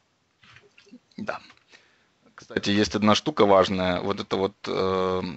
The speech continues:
get user media A P I, она не работает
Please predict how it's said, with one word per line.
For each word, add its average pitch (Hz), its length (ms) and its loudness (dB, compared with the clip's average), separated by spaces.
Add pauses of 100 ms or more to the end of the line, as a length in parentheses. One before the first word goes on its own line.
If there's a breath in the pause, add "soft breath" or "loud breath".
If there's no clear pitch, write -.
get 104 240 -6
user 98 300 -8
media 101 420 -2
A - 20 -6
P 156 220 -10
I, 160 60 -6
она 104 340 0
не 107 220 2
работает 104 720 0